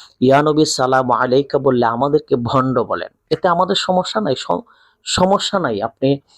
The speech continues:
দিতে পারেন আমাকে গালি। আমরা তো এগুলা অভ্যস্ত হয়ে গেছি, আপনাদের গালি শুনতে শুনতে,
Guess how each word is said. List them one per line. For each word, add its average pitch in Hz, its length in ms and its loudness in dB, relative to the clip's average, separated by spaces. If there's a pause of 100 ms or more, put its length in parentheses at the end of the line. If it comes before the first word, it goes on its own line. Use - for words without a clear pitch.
(220)
দিতে 151 280 2
পারেন 127 280 0
আমাকে 95 320 -4
গালি। 55 260 -8 (420)
আমরা 123 280 0
তো 156 180 2
এগুলা 156 360 2 (120)
অভ্যস্ত 131 480 -2
হয়ে 92 280 -2
গেছি, - 340 -10 (420)
আপনাদের 110 460 -2
গালি 104 260 -2
শুনতে 110 340 -4
শুনতে, - 440 -8